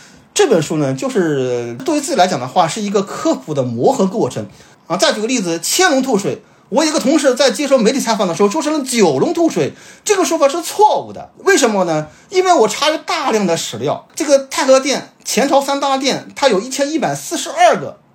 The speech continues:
排水兽，是吧？那么不可能说叫九龙吐水，它应该叫千龙吐水，在每年雨季的时候呢，同时向外排水。而且这个排水兽呢，网上传言说叫做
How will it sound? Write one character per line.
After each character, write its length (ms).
排 180
水 160
兽， 320
是 140
吧？ 320
那 120
么 120
不 200
可 180
能 180
说 220
叫 180
九 280
龙 220
吐 180
水， 180
它 140
应 80
该 60
叫 160
千 340
龙 140
吐 140
水， 160
在 320
每 200
年 260
雨 160
季 140
的 100
时 140
候 200
呢， 200
同 160
时 140
向 200
外 300
排 160
水。 200
而 120
且 100
这 100
个 80
排 160
水 120
兽 220
呢， 280
网 420
上 320
传 180
言 200
说 200
叫 280
做 420